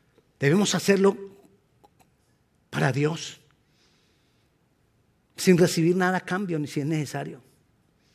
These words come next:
Dice Gálatas cinco trece, "Porque vosotros, hermanos, a libertad fuisteis llamados, solamente que no uséis la libertad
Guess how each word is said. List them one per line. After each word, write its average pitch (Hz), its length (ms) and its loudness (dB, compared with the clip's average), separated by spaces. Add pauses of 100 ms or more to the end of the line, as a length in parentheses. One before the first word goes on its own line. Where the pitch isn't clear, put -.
(4000)
Dice 143 280 2
Gálatas 180 420 4
cinco 160 320 -2
trece, 160 460 0 (680)
"Porque 143 240 -4
vosotros, 196 500 2
hermanos, 147 640 -4
a 156 120 2
libertad 165 640 4
fuisteis 226 480 0
llamados, 139 680 -2 (520)
solamente 254 880 4
que 165 120 2
no 180 180 4
uséis 269 440 6
la 269 100 10
libertad 262 600 6